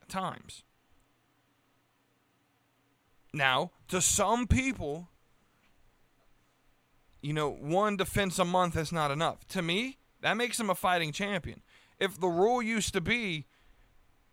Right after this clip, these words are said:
you know, you have to defend it at least once every thirty days, Roman Reigns has done that in every month of his reign except for three.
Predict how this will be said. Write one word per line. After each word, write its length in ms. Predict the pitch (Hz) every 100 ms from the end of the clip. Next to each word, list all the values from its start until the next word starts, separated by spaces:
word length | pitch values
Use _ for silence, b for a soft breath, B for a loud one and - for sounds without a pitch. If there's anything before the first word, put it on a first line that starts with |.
| _
you 120 | 165
know, 60 | 175
you 180 | 180 175
have 240 | 190 180
to 100 | 196
defend 320 | 175 - 196
it 100 | 185
at 100 | 170
least 240 | 180 175 -
once 300 | 185 180 190
every 220 | 160 151
thirty 340 | - 175 143
days, 520 | 156 214 170 110 - - _ _ _ -
Roman 320 | 170 214 220
Reigns 280 | 202 196 185
has 120 | 165
done 280 | 156 214 214
that 280 | 170 117 - _ - _ -
in 260 | 170 165 - -
every 380 | 185 208 196 208
month 560 | 175 202 196 175 160 - - _ _ _ -
of 160 | 156
his 180 | 175 151
reign 380 | 190 202 180 165 -
except 480 | 156 - 196 -
for 260 | - - 151
three. 440 | - 233 196 117